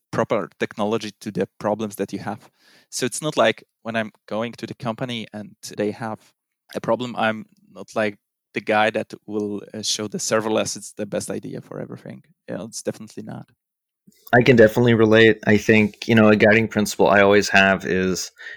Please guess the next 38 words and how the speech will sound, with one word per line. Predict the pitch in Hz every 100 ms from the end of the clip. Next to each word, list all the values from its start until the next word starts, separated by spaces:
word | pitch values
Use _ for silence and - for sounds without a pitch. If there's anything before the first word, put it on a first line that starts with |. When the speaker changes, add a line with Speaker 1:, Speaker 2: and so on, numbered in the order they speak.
| -
Speaker 2:
you | 101
know, | 95
I'm | 92 98
always | 95 95
trying | - 92 92
to | -
do | 98 95
what's, | 95 - -
what's | 98 -
best | 92 90 -
for | 101 98
the | 90 95
customer. | - 90 - 120 131 131
I'm, | - 101 95
I | 101
don't | 98 101 101
exist | 92 95 95 - -
just | 95 98 - -
to, | 101 95 90 - - - _ _ _
you | 123
know, | 107 101
force | - 101 98 -
serverless | 98 101 127 151 -
down | 98 95
people's | 101 95 98 -
throats, | 107 113 117 -
regardless | 95 90 90 92 -
of | 95 82 -
what | 107 95
they | 107 101
know | 101 107 104
and | 104 95
regardless | 87 95 92 92 92 -
of | 90 87 -
what | 92 - _ _
their | 101 95
needs | 95 92 95
are | 90 85